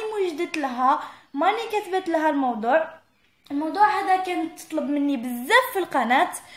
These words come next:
وما لبيت لكمش طالب تاعكم البنات حتى نهار اليوم وما وجدتلوش خلاص. آه، كنت قاعده من بعد قلت علاه ما نوضش نصور لا فيديو تاع،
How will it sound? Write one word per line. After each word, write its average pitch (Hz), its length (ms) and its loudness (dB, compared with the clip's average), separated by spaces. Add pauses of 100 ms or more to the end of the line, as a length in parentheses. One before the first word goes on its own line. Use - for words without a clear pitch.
(520)
وما 294 380 -2
لبيت 392 340 2
لكمش 311 500 -4
طالب 339 580 2
تاعكم 302 260 -2
البنات 277 360 -4
حتى 403 320 -2 (140)
نهار 294 260 0
اليوم 277 320 -2
وما 294 180 2
وجدتلوش 311 600 -2
خلاص. 269 460 4 (560)
آه، 277 120 0
كنت 440 340 -4
قاعده 359 520 6
من 359 80 0
بعد 339 140 0
قلت 339 280 -2
علاه 392 220 4
ما 392 80 0
نوضش 359 300 -2
نصور 330 340 2
لا 339 160 6
فيديو 370 280 -2
تاع، 370 340 2